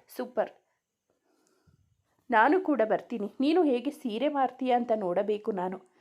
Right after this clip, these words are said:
"ತಮಾಷೆ ಸಾಕು ಸೃಷ್ಟಿ, ನಾನು ಮೊದಲೇ ತಲೆ ಬಿಸಿಲಿದ್ದೀನಿ,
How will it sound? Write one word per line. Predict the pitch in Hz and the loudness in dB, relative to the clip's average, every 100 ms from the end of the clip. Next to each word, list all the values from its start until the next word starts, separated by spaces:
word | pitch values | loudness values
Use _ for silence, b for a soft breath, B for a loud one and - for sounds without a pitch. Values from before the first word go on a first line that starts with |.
| b b - | b b -2
"ತಮಾಷೆ | 190 233 240 285 | -2 -2 -4 -6
ಸಾಕು | - 190 240 | -4 -4 -4
ಸೃಷ್ಟಿ, | 262 226 214 226 240 b b 233 | -8 -8 -8 -10 -10 b b 0
ನಾನು | 302 359 | 2 4
ಮೊದಲೇ | 233 185 226 | 2 0 -2
ತಲೆ | 269 240 185 | -2 -2 -4
ಬಿಸಿಲಿದ್ದೀನಿ, | 226 240 254 233 208 202 196 | -4 -8 -6 -6 -6 -8 -10